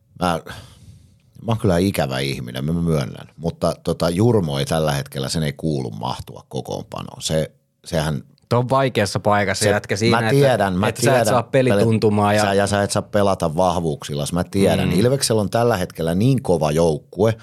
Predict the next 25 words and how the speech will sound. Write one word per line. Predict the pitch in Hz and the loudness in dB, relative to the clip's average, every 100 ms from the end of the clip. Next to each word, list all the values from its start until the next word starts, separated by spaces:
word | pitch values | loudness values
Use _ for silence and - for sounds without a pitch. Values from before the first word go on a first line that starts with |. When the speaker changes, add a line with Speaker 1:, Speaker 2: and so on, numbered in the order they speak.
| - | -14
Speaker 2:
Mhm. | 101 92 95 90 | -20 -18 -16 -4
Speaker 1:
että | - - | -2 0
Speaker 2:
Se | 87 | 2
Speaker 1:
niillä | 95 95 | 2 4
Speaker 2:
vaatii | 92 | 4
Speaker 1:
on, | 131 | 4
Speaker 2:
jonkun | 110 | 4
Speaker 1:
niillä | 104 107 | 4 4
on, | 107 | 4
Speaker 2:
loukkaantumisen. | 104 101 98 90 92 107 | 2 0 -2 -2 0 2
Speaker 1:
niillä | 110 | 4
on | 107 98 | 2 2
varaa | 120 131 113 85 76 | 2 2 2 2 2
pelata | 92 92 90 82 - - | 2 4 2 -2 -8 -6
puolustavasti. | 85 82 67 57 - - 78 - - - _ _ _ _ - - - _ | 0 2 0 -4 -10 -12 -10 -10 -10 -14 _ _ _ _ -20 -20 -20 _
Siis | - 90 85 - _ _ _ - | -6 -2 0 -2 _ _ _ -4
mä | 95 | 0
tarkoitan | 120 135 135 113 | 0 2 2 2
tällä | 98 95 | 2 2
sitä, | 92 120 120 95 | 2 0 0 0
että | 82 95 | 0 0
Ilveksessä | 120 135 - 95 - | 2 2 0 -4 -2
on | 98 | 0
niin | 120 156 - | 2 2 0
kovat | 104 117 104 | 2 2 2